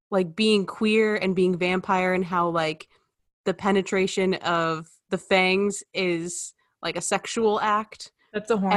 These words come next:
Speaker 1: And their
Speaker 2: story.
Speaker 1: relationship and that whole thing. And I was like, "Oh, that blew my mind. I didn't even realize that."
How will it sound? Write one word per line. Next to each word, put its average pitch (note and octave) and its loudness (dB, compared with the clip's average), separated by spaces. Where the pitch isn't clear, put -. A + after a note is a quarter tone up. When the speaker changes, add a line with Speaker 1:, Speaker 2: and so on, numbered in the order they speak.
Speaker 1:
And G3+ 4
their F#3+ 4
Speaker 2:
story. F#3 2
Speaker 1:
relationship G3+ 4
and G#3 4
that G3+ 6
whole A3+ 4
thing. A#3+ 4
And A3+ 4
I A3 8
was G#3+ 4
like, B3 -2
"Oh, C#4 -2
that A#3+ -8
blew C4+ 0
my B3 4
mind. B3 4
I - 4
didn't B3+ 2
even A#3 0
realize A3 0
that." F3 -2